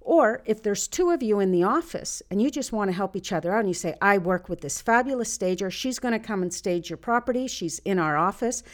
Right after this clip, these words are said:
and I'm gonna give you a hundred dollar coupon that you can use that day." So when the other agent shows up, now the fee isn't three fifty, it's two fifty. However, it's been my experience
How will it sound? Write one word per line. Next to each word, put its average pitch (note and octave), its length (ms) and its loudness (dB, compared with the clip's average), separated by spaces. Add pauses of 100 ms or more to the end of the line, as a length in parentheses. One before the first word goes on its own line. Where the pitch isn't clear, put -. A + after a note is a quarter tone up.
(240)
and F#3 100 4
I'm A3+ 160 6
gonna G#3+ 200 2
give F3+ 260 2
you F3+ 240 2 (240)
a F3+ 80 -10
hundred G#3+ 400 2
dollar F3+ 300 2
coupon - 640 -4 (300)
that G3+ 160 -4
you F#3 140 -2
can F#3 180 -4
use C4+ 280 -2
that - 260 -10
day." - 260 -12 (300)
So - 200 -2
when F3 360 2 (480)
the E3+ 220 0
other A#3 320 4
agent A3+ 400 2
shows E3+ 400 -2
up, - 380 -2 (420)
now G3+ 260 4
the F3+ 100 0
fee G3+ 260 0
isn't F3 240 -2
three D#4 240 -2
fifty, C#4 520 -2
it's - 240 -8
two D4 260 -4
fifty. - 520 -12 (300)
However, A3+ 600 4 (120)
it's F#3+ 180 -4
been F3 220 2
my A3+ 180 2
experience C#4+ 840 -4